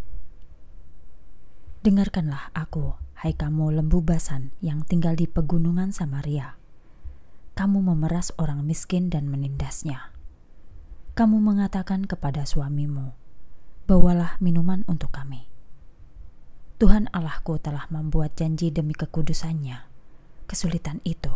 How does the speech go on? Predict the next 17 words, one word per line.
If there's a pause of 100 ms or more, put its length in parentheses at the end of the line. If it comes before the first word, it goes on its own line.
(200)
akan
datang
kepadamu. (1600)
Orang
membawa
kait (160)
dan
mengambil
kamu
selaku
tahanan. (1120)
Mereka
memakai
pancing
untuk
mengambil
anak-anakmu.